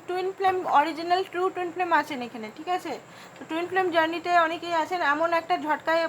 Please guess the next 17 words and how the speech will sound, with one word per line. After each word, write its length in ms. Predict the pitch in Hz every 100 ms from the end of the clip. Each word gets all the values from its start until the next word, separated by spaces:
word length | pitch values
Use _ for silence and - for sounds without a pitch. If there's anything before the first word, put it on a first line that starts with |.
| 320
পড়ে 180 | 330
আছেন 220 | 320 311 320
এখানে, 220 | 311 302
ট্রিগারের 420 | - 294 311 320 339
পর 160 | 339 330
ট্রিগার। 320 | - 294 311 330 - - - -
আপনি 280 | 269 302
নিজের 340 | 311 302 320 262
ডিএম 280 | 302 320 320
বা 80 |
নিজের 240 | 320 311 311
পার্টনার 340 | 294 277 285
থেকে 180 | 277 294
পাচ্ছেন 380 | 277 254 - 240
এই 80 | 233
মুহূর্তে। 360 | 214 190 - 180 - - - - -
তো 180 | 294